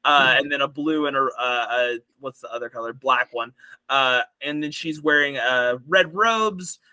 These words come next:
Speaker 1: as well as some gold and black armor. Um, and it is like your, uh, your, she's very tall. She sta-, she towers over everyone in the room, including Bahamut. And she says,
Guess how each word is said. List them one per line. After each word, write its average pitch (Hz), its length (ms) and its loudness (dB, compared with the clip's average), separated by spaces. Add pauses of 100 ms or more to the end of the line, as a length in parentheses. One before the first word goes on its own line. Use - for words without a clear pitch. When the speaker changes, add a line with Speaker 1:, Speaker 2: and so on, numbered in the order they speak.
(120)
Speaker 1:
as 147 220 0
well 151 380 4
as 135 340 -2
some 143 380 -4
gold 151 520 0
and 139 240 -6
black 127 360 -2 (200)
armor. 113 600 -6 (400)
Um, 117 480 -4 (800)
and 139 160 -2
it 143 220 -4
is 139 540 -6
like 131 600 0
your, 127 720 0
uh, 117 480 -2 (1080)
your, 151 540 0 (180)
she's 185 220 -12
very 254 220 4
tall. 180 400 0
She - 180 -12
sta-, - 220 -6
she - 180 -14
towers 196 400 2
over 143 140 -2
everyone 143 360 -2
in 127 60 -8
the 127 60 -10
room, 127 180 -6
including 139 400 -6
Bahamut. 123 400 -4 (340)
And 156 80 -10
she - 140 -8
says, 151 380 0